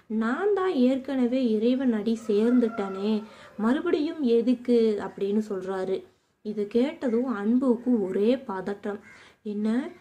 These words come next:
இறைவன் அடி சேர்ந்துட்டீங்களா அப்படின்னா?" அப்படின்னு கேக்குறான். அதுக்கு அந்த அர்ச்சகர் சொல்றாரு,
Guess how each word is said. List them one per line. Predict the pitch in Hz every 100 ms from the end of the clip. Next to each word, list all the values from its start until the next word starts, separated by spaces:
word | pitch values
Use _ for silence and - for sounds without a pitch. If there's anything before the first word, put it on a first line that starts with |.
| _
இறைவன் | 220 240 285 311 277
அடி | 247 240 277 -
சேர்ந்துட்டீங்களா | 240 277 285 254 - 233 220 208 202 196 - - -
அப்படின்னா?" | 202 208 233 254 247 240 302 339
அப்படின்னு | 208 190 196 226 220
கேக்குறான். | 196 185 185 180 - _ _ _ _
அதுக்கு | 233 262 277 254
அந்த | 254 214
அர்ச்சகர் | 196 196 - 240 226 214
சொல்றாரு, | 202 190 214 214 202 285